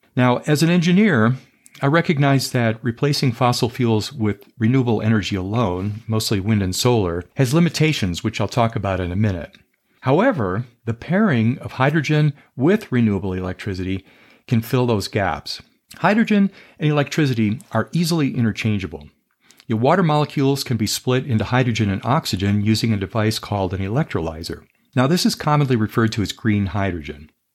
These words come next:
Hydrogen and oxygen from the air can be turned back into electricity with a device called a fuel cell.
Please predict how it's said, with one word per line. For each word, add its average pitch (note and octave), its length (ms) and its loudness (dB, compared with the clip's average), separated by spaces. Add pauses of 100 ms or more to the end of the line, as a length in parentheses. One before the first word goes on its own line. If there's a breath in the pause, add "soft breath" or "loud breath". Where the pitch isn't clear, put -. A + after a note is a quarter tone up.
(140)
Hydrogen F#3+ 360 4
and C3 100 2
oxygen B2+ 460 0
from A2+ 160 0
the G#2 100 2
air A2 160 2
can A2+ 160 0
be G2 80 -2
turned F#2+ 300 -2
back A3+ 340 0
into G#2+ 320 -4
electricity F#2 800 -6
with A#2+ 140 2
a B2+ 40 2
device C#3 420 2
called A#2 240 2
a F#2+ 60 -4
fuel D3+ 300 -4
cell. D#2+ 360 -6